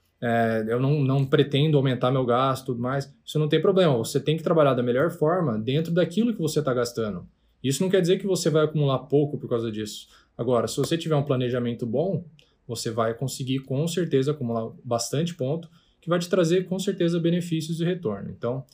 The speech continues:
basta ter um, um pensamento diferenciado em relação a isso. O último ponto remete a, ao, ao segundo hábito que eu falei, mas é, é, é, é um pouquinho diferente, né? É, a gen-, quando eu falo em anu-, anuidade,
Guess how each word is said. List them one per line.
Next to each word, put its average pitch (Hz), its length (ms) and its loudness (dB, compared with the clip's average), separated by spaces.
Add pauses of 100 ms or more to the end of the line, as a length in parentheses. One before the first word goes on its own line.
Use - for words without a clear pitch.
(320)
basta 127 360 0
ter 139 200 2
um, 113 760 -2
um 107 40 -8
pensamento 123 520 -4
diferenciado 120 560 -4
em - 20 -6
relação 120 380 -4
a 123 80 0
isso. - 260 -10 (100)
O 147 120 6
último 170 300 6
ponto 180 340 4
remete 151 440 0
a, 175 60 2
ao, 131 960 -2
ao 117 240 -4
segundo 147 380 0
hábito 127 260 0
que 156 60 0
eu - 60 0
falei, 170 420 0 (440)
mas - 460 0 (200)
é, - 120 -6
é, 156 460 -6
é, 139 100 -8 (200)
é 160 40 0
um 165 80 2
pouquinho 170 380 2
diferente, 127 580 0
né? 127 180 -4 (480)
É, 127 320 0 (280)
a 151 100 4
gen-, - 300 -2
quando 196 160 8
eu 202 60 8
falo 156 200 6
em 143 100 4
anu-, 120 300 -2
anuidade, 131 580 2